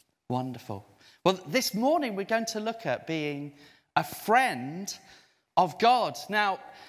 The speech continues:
fifteen years ago, I would say I had eight close friends. Uh, Facebook tells me I have, and I checked this morning,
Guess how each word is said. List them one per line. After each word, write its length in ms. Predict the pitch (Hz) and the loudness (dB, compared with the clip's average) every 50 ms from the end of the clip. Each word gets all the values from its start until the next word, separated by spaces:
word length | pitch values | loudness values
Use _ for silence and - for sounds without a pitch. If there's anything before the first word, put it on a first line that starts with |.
| - _ _ _ _ _ _ _ | -20 _ _ _ _ _ _ _
fifteen 560 | - - 277 277 277 - - 254 240 233 214 | 4 4 4 4 4 -2 0 0 0 0 0
years 300 | 214 226 254 262 262 254 | 2 2 2 0 0 -2
ago, 360 | 190 160 - 131 117 120 131 - - | -6 -4 0 0 0 0 -2 -2 0
I 100 | 175 226 | 0 0
would 200 | 240 247 - - | 0 -2 -4 -4
say 500 | - 196 170 165 156 156 156 151 151 151 - - - - _ - - - - _ - _ _ _ _ _ | 0 0 2 2 2 -2 -4 -6 -8 -12 -16 -20 -20 -20 _ -20 -20 -20 -20 _ -20 _ _ _ _ _
I 60 | - | -10
had 140 | 156 156 143 - _ _ _ - | -10 -10 -10 -14 _ _ _ -4
eight 400 | 156 170 175 143 - - - - - | -2 -2 -2 -4 -4 -6 -8 -8 -6
close 380 | - - 135 127 123 - - | -4 -4 -2 -2 -2 -4 -8
friends. 640 | - - 117 101 92 85 80 85 90 - - - - - _ _ _ _ _ _ _ _ _ _ _ _ _ _ _ _ _ | -6 -4 -6 -6 -6 -10 -14 -14 -12 -10 -10 -10 -12 -14 _ _ _ _ _ _ _ _ _ _ _ _ _ _ _ _ _
Uh, 160 | - 120 120 | -4 -4 -4
Facebook 680 | - - - - 240 269 262 - - - - 156 - - | -8 -6 2 4 4 4 4 -4 -8 -4 -4 -6 -6 -6
tells 380 | - - 165 143 135 127 - - | -4 -2 0 0 0 -2 -6 -8
me 260 | 127 117 113 117 127 - - | -6 -6 -6 -6 -8 -4 0
I 220 | 151 190 220 233 | 0 2 2 0
have, 640 | 220 - - 226 175 123 95 107 143 185 - - - - - - - | -4 -4 -4 -2 -2 -2 -2 -4 -6 -6 -8 -16 -20 -20 -20 -10 -4
and 80 | 123 127 | -4 -4
I 40 | |
checked 320 | 131 - - - - - - | -4 -2 -2 -2 -2 0 -2
this 200 | 160 156 - - | -6 -6 -2 0
morning, 460 | 170 160 160 143 113 107 117 131 | 0 0 0 0 -2 -2 -4 -4